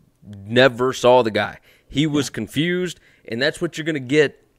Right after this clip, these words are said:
Speaker 1: out of freshman quarterbacks sometimes. B Y U looks pretty good right now. I mean, it would, this is, this has a chance of being a eight and four, nine and three kind of football team. Uh,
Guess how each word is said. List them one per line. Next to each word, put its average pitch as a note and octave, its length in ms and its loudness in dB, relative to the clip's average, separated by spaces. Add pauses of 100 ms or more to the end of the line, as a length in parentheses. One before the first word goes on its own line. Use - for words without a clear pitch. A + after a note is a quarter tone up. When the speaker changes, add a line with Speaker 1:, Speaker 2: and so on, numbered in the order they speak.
Speaker 1:
out C3+ 140 0
of B2+ 60 -4
freshman B2+ 400 0
quarterbacks A2+ 480 -2
sometimes. G2+ 600 -6 (760)
B B2+ 160 2
Y G3 180 2
U E3 440 -4 (500)
looks D#3 400 0 (280)
pretty G3 220 0
good G#3 440 6 (240)
right A#2+ 220 6
now. A2+ 240 0 (160)
I - 60 -4
mean, A#2 160 6
it A#2+ 120 6
would, G#2+ 260 0 (840)
this C#3 320 2
is, E3+ 280 -6 (200)
this D#3+ 360 -6
has C#4+ 260 -2
a A3+ 120 2
chance G#3 360 -2
of D3 160 -2
being E3+ 320 4
a B2+ 340 -4
eight C3+ 240 0
and C#3 140 -6
four, D3 340 -2
nine B2+ 300 -2
and B2 140 -4
three C3+ 280 -2
kind B2+ 180 0
of A2 80 -8
football B2 340 0
team. A2+ 380 -4 (580)
Uh, F#2+ 240 -6